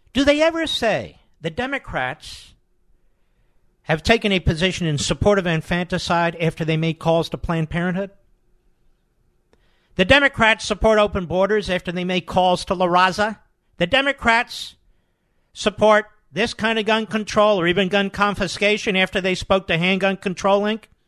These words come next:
Do they ever say the Democrats did this or that because fill in the blank, they talked to the N E A, to the trial lord? No, no, no, no, no, no, no.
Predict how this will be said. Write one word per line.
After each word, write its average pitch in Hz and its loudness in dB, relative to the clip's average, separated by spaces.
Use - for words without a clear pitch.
Do 196 -2
they 254 6
ever 277 6
say 269 0
the 240 0
Democrats 254 0
did 208 -4
this 240 0
or 220 2
that 226 0
because 214 0
fill 226 0
in 220 0
the 214 0
blank, 220 0
they 156 -6
talked 190 2
to 180 -10
the 170 0
N 165 0
E 170 0
A, 226 2
to - -14
the 156 -4
trial 220 4
lord? 226 0
No, 339 4
no, 302 0
no, 294 0
no, 254 0
no, 180 0
no, 123 -6
no. 85 -18